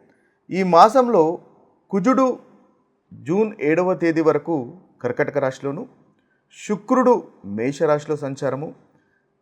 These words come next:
అదేవిధంగా బుధుడు వచ్చేసి జూన్ ఆరవ తేదీ వరకు వృషభ రాశిలోను, తర్వాత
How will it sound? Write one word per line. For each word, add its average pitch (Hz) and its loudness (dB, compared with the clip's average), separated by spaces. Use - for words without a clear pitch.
అదేవిధంగా 214 4
బుధుడు 175 2
వచ్చేసి 202 0
జూన్ 175 -2
ఆరవ 180 4
తేదీ 180 -2
వరకు 170 -2
వృషభ 143 -4
రాశిలోను, 156 -2
తర్వాత 180 6